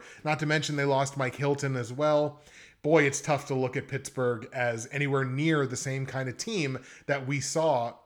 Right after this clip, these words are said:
in twenty twenty. I, I gotta take Buffalo here. And look, this is going to be an entertaining football game. I think these two will still be competitors and will still be contenders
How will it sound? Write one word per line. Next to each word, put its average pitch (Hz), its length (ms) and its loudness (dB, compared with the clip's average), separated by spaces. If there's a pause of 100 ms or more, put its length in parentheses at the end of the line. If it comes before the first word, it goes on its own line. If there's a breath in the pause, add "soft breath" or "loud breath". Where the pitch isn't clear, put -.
in 139 200 -2
twenty 120 320 -4
twenty. 110 440 -8 (220 loud breath)
I, 151 140 -2
I 143 80 6
gotta 143 380 6
take 160 260 0
Buffalo 135 480 2
here. 98 360 -8
And 135 360 -2
look, 143 240 2
this 160 180 2
is 165 140 0
going 156 260 4
to 156 60 0
be 165 100 2
an 147 80 2
entertaining 143 520 0
football 160 420 0
game. 180 260 -2
I 127 100 -4
think 156 380 -2 (340 loud breath)
these 147 320 -2
two 165 300 2
will 147 380 4
still 156 420 0
be 151 260 -4
competitors 160 920 -2
and 127 300 -6
will 139 180 2
still 151 400 -4
be 147 380 -2 (240 loud breath)
contenders 165 880 -2